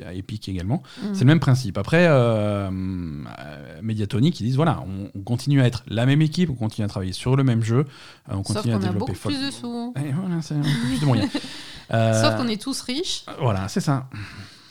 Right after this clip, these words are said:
Speaker 1: C'est ça, on fait le même jeu, mais dans une maison beaucoup plus grande.
Speaker 2: C'est ça.
Speaker 1: Euh, dans la même série, le développeur de, hum, comment il s'appelle, euh, Ectra Games, le développeur de Torchlight trois, a été dé-,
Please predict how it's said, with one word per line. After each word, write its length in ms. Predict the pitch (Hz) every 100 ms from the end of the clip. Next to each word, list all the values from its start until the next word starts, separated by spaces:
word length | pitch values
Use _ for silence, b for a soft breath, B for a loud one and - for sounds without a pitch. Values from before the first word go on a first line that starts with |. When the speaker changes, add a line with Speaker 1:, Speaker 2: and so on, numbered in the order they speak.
| B B -
Speaker 1:
C'est 60 |
ça, 300 | 127 110 -
on 140 | 110 104
fait 260 | 117 107
le 140 | 107 196
même 160 | 160
jeu, 160 | 123 165
mais 100 | 165
dans 140 | 131
une 160 | 107 110
maison 260 | 120 123 131
beaucoup 220 | 127 127
plus 100 | -
grande. 180 | 95 95 B B B B B
Speaker 2:
C'est 180 | - 190
ça. 220 | - 175 - -
Speaker 1:
Euh, 840 | 135 139 143 139 135 127 127 127 139 - 127
dans 180 | 131
la 80 | 156
même 140 | 170 175
série, 420 | - 170 180 175
le 140 | 156
développeur 580 | 151 156 156 151 156 147
de, 400 | 139 131 131 131
hum, 320 | 123 117 117 117
comment 140 | - 120
il 60 |
s'appelle, 340 | 117 - 101 87
euh, 200 | 95 95 -
Ectra 400 | 147 - 143 143
Games, 380 | 123 143 131 110 -
le 60 | 104
développeur 440 | 104 107 113 104
de 80 | 92
Torchlight 580 | - - - 90 95 -
trois, 380 | - 123 127 131 -
a 120 | 95
été 240 | 95 - 95
dé-, 180 | 98